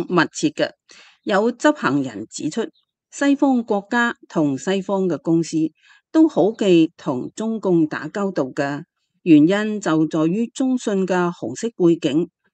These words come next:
同佢嘅特殊政策啦。而中信同總參聯合組建嘅保利公司呢，個，嗰個更加係中共太子黨大本營中嘅大本營嚟㗎。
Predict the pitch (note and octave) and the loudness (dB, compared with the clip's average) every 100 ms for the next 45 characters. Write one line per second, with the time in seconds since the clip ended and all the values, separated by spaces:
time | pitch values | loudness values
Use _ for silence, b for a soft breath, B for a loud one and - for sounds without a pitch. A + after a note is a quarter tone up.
0 | _ - E3+ D#3 D#3 D3 D#3+ E3+ D#3+ D3 | _ -4 0 2 0 -2 0 0 -2 -6
1 | C#3 - - A#2 - D#3 D#3 - E3 D#3+ | -14 -14 -12 -10 -4 -2 -2 -2 -2 -2
2 | - _ _ _ _ _ _ F#3 F#3 F3+ | -4 _ _ _ _ _ _ -2 -2 2
3 | D4+ D4 A#3+ G3 E3 - E3+ C3+ - - | 4 4 0 -4 -6 -8 -6 -6 -6 -4
4 | D#3 G3 - B3+ B3+ G#3 A2+ C#3 E3 - | -4 -4 -4 -2 -2 -2 -4 -8 -10 -10
5 | - B2+ F3 G3 E3+ E3 D#3 - D3 G3 | -10 -8 -4 -2 0 0 -4 -4 -2 -2
6 | D#3+ F3+ F#3+ - G3+ G#3 - _ _ _ | -2 -4 -6 -6 -8 -8 -14 _ _ _
7 | _ - D#3 - - - F#3+ G3+ F3+ F3 | _ -4 -4 -6 -6 -4 0 2 4 2
8 | G3 F#3 A3 G#3 F#3+ D3+ - - - D4+ | -2 -4 -4 -4 -2 -2 -4 -8 2 2
9 | B3+ G3 F#3 - G#3 F#3+ - E3+ C3 D3+ | 4 2 0 -2 -4 -2 0 0 0 -2
10 | F#3 D#3+ C3 - D3 F#3 E3+ - F3+ F3 | -2 -6 -8 -2 0 0 -4 -6 -2 -2
11 | D#3 - _ - D#3+ D3 D3+ D3+ F#3+ E3+ | -2 -6 _ -8 -2 -2 0 -2 0 -2
12 | B2 A#2+ B2+ D#3+ D#3+ | -4 -8 -4 -2 -2